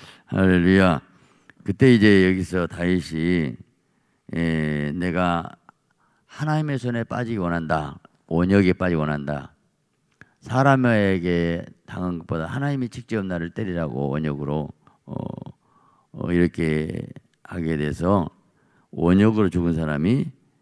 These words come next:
이제 칠만 명이 죽게 되고, 그때 이제, 에, 다윗이, 에, 제사를 드려요.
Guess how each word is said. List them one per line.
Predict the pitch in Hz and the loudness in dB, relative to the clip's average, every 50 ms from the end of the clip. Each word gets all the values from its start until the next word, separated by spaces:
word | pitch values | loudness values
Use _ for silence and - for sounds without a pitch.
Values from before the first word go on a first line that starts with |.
| _ _ - | _ _ -16
이제 | - - - | -12 -12 -12
칠만 | - - - - 123 123 123 120 110 98 | -12 -8 -6 -2 0 2 2 2 2 2
명이 | 90 82 78 71 - | 0 0 -2 -4 -4
죽게 | - 69 - - 87 71 | -8 -8 -6 -6 -6 -4
되고, | 76 71 67 - 67 73 76 76 71 69 67 64 65 - - _ _ _ _ _ _ _ _ _ _ _ _ _ _ _ _ _ _ _ _ | -4 -6 -6 -4 -4 -2 -2 -2 -2 -2 -4 -6 -8 -12 -14 _ _ _ _ _ _ _ _ _ _ _ _ _ _ _ _ _ _ _ _
그때 | - 104 95 - 123 123 | -2 0 4 6 6 6
이제, | 120 101 113 110 107 95 90 87 - - - - _ _ _ _ _ _ - - | 8 8 6 6 6 6 4 2 0 -4 -8 -14 _ _ _ _ _ _ -10 -4
에, | 76 80 80 78 76 76 73 73 71 | -2 -2 0 0 0 -2 -2 -4 -6
다윗이, | - - - - 90 92 95 87 - - 92 98 104 101 90 78 64 - - - _ _ _ _ _ _ _ _ - | -8 -8 -6 -2 2 2 2 2 0 0 0 2 4 4 4 2 0 -4 -8 -16 _ _ _ _ _ _ _ _ -16
에, | - 73 78 78 78 73 73 73 73 73 73 76 78 - - - _ _ | -12 -10 -8 -6 -6 -6 -6 -8 -8 -8 -10 -12 -12 -14 -18 -20 _ _
제사를 | - 90 95 104 104 117 123 120 113 98 | -8 -4 -2 0 4 6 6 6 6 6
드려요. | 87 80 73 71 69 | 4 2 -2 -2 -2